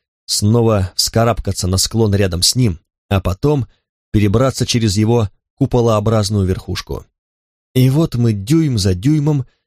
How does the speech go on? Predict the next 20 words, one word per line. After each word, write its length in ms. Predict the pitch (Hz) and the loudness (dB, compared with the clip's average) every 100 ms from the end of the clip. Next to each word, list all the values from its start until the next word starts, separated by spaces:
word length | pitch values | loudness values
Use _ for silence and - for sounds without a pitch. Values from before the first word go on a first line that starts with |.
| _ | _
стали 340 | - - 135 127 | -6 0 0 0
карабкаться 640 | 113 113 - - - 104 | 0 0 -2 -4 0 2
вверх, 420 | 95 95 113 92 - | 2 2 0 0 -4
цепляясь 520 | 87 95 104 104 101 | -4 0 0 0 0
за 220 | 107 98 | -2 -2
молодые 480 | 107 104 104 101 92 | 0 2 2 2 0
деревца 600 | 90 85 - - 131 123 _ _ _ - | -2 -6 -4 0 0 -2 _ _ _ 0
и 180 | 123 123 | 0 2
носками 640 | 123 123 - - 135 117 120 | 2 2 0 -2 0 0 0
обуви, 480 | 139 120 92 50 - _ _ _ - | 0 0 -2 -4 -10 _ _ _ -4
делая 400 | 95 113 110 104 | 2 2 4 2
выемки 460 | 98 135 127 - 110 | 2 2 0 0 0
в 80 | |
раскисшей 560 | 107 104 - 110 - 104 | 0 0 0 0 0 0
земле, 460 | 92 95 113 139 - _ _ - | 2 2 2 0 -4 _ _ -6
чтобы 360 | - 131 117 | -2 0 0
было 380 | 101 143 143 127 | 2 2 2 0
куда 260 | 127 117 110 | 0 0 0
поставить 500 | - - 92 90 85 | -2 -2 -2 -4 -6
ногу. 380 | 80 - - | -12 -12 -18